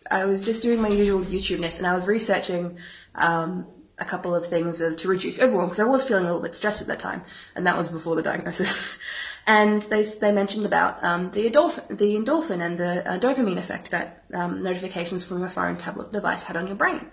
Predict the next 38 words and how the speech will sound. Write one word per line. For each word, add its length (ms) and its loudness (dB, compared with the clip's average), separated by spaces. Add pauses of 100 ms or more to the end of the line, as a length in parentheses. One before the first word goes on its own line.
(420)
So 460 6
I 180 6
took 200 -2
their 140 8
advice, 420 4
turned 240 0
off 120 2
the 60 -2
notifications, 720 -4 (440)
and, 420 4 (440)
um, 540 6 (500)
for 120 8
anyone 320 10
who 120 2
has 420 4
either 180 2
experienced 380 -2
cancer 220 -2
or 100 4
even 260 4
experienced 360 -4
very, 180 -8 (180)
being 220 2
very 160 0
sick, 240 -2
which 140 -6
I'm, 200 -4
I 120 -2
imagine 320 4
most 180 0
of 80 -8
us 120 -10
have, 300 -2 (920)
you 260 2
can 180 4
feel 240 6
like, 340 2
nah, 160 4